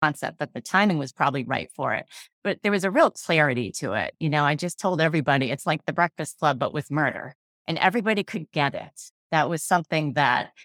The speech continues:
I think we all sort of have a frame of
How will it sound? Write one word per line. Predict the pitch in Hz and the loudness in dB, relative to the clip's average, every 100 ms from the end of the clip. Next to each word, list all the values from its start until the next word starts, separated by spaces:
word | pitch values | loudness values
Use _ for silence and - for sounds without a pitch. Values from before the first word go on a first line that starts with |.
| _ _ - | _ _ 0
I | |
think | 160 - | 0 0
we | 156 - | -2 2
all | 156 156 160 | 6 6 6
sort | - 156 | 2 2
of | 143 131 _ _ - | 2 -2 _ _ -2
have | 175 | 0
a | 160 | -2
frame | - 180 160 | -2 0 0
of | 156 | -2